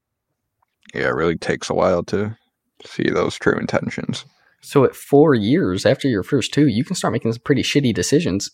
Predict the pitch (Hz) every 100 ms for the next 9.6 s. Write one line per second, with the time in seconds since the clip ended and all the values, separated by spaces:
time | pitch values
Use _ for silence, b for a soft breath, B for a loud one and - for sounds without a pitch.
0 | - 131 - 131 180 160 175 196 156 143
1 | - 139 160 160 143 143 165 135 104 110
2 | 139 208 208 _ _ _ _ _ - 92
3 | 104 107 123 135 127 127 _ _ _ _
4 | _ _ _ _ _ _ _ - 139 -
5 | 117 110 110 - 113 104 92 64 - -
6 | - - _ _ _ _ _ _ _ _
7 | _ _ _ _ _ _ _ _ _ _
8 | _ 107 113 113 107 107 95 107 - 117
9 | - 95 87 113 107 85